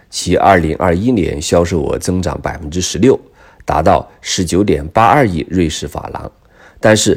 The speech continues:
它能否继续保持这样的高增长，仍充满变数。在二零二二年，该产品将面临A D C产品新秀曲妥伊沙替康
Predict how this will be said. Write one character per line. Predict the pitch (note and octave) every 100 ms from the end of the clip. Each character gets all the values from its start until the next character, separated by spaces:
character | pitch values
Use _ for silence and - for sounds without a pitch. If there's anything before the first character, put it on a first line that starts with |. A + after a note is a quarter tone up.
| - -
它 | B2
能 | G#2 E2+ C#3
否 | - D#2+
继 | D2+ - B2
续 | -
保 | F2 - -
持 | - F2
这 | A#2 G#2
样 | D#2
的 | D2+
高 | - A2 B2
增 | C3 C3
长， | G2+ - -
仍 | D2 E2
充 | - F#2
满 | E2 -
变 | E2+ D#2+
数。 | - - - _ _ - - -
在 | - A2+
二 | G#2+ A2+
零 | F#2 F#2
二 | G2+
二 | F#2 F#2
年， | D#2 C#2+
该 | D#2+ F2+
产 | - D#2
品 | E2+ C2+
将 | - F2+ E2
面 | G2 D2+
临 | D2
A | - G2+
D | G2+
C | G2 G#2
产 | - D#2+
品 | E2+ D#2 - _ _
新 | - C3+ D3
秀 | - - - _ _ _ - - _
曲 | - -
妥 | C3 A2+ E2 -
伊 | A2 B2+
沙 | - A#2+ B2
替 | - F#2
康 | G2 F#2